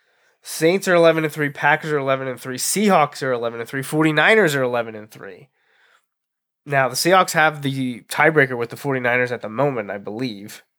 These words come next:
because they haven't played again, right? Seahawks only played the forty-niners once. They still have to ho-, play in Seattle.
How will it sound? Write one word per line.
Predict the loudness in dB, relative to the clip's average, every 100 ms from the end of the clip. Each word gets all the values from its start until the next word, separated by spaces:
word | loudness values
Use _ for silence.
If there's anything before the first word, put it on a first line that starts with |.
| _ _ _ _ _
because | -6 -2 4
they |
haven't | 4 2 0
played | 0 0
again, | -2 -2 -2
right? | -6 -8 -10 -16 _ _ _ _ _ _ _ _ _ -8
Seahawks | -2 4 4 4 0 -6 -2
only | 0 -2
played | 2 0 0
the |
forty-niners | -6 -6 -6 -6
once. | -6 -6 -6 -10
They | -8 -4 -4
still | -2 -2
have |
to | -2
ho-, | -8
play | -8 -2 -2
in | -2
Seattle. | -8 -8 -8 -10